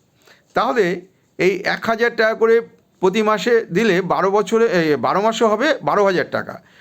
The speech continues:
তাহলে এই বারো হাজার টাকা জমা দিলে তিনি পেয়েছেন তেরো হাজার সাতাত্তর টাকা, গত এক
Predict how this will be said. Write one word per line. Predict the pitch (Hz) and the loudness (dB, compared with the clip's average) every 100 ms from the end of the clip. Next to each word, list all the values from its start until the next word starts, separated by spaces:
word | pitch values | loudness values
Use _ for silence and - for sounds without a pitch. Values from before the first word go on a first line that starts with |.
| - _ | -20 _
তাহলে | 175 190 185 - _ _ _ _ _ 156 | 2 2 0 -10 _ _ _ _ _ -2
এই | 156 131 | 0 0
বারো | 151 233 | 0 0
হাজার | 247 233 | 0 2
টাকা | 226 202 | 2 2
জমা | 202 220 | 2 2
দিলে | 190 214 - _ _ _ - | 2 0 -4 _ _ _ -2
তিনি | 202 208 | 0 2
পেয়েছেন | 185 190 202 208 185 | 2 2 0 -2 -2
তেরো | 170 185 190 | 0 0 2
হাজার | 214 254 - _ _ _ _ _ _ - | 0 -2 -8 _ _ _ _ _ _ -6
সাতাত্তর | 196 226 - 160 - | -2 -2 -2 -4 -4
টাকা, | - - - _ - | -8 -8 -12 _ -4
গত | 196 196 | 0 0
এক | 180 | 2